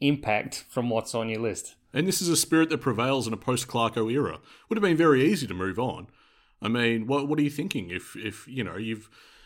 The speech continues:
Speaker 2: got three premierships in the bag, y-, you're still highly talented, you've had a great career, and you're like, "Well, I'm not sure if Hawthorn's gonna be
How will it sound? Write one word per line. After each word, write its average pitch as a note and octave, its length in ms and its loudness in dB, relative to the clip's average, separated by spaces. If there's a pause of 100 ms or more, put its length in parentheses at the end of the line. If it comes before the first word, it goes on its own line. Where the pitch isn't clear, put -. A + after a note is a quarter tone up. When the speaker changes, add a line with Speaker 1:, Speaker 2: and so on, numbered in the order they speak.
(240)
Speaker 2:
got C3 180 -2
three D#3+ 240 2
premierships A#2+ 540 0
in G#2+ 80 -2
the F#2+ 80 -2
bag, G2+ 540 -2 (140)
y-, A2+ 80 -10 (160)
you're G#2 540 -10
still C#3 440 2
highly C3+ 460 2
talented, G2+ 600 -4
you've G2 120 -4
had G#2+ 120 -2
a G#2 60 2
great A2+ 320 0
career, G2 520 -2
and F#2 80 -6
you're G2+ 100 -6
like, G2+ 220 -4
"Well, C3 480 0
I'm E3 120 0
not F#3 140 0
sure D3 240 2
if - 80 -2
Hawthorn's G#2 480 -2
gonna G2 180 -6
be F2+ 460 -4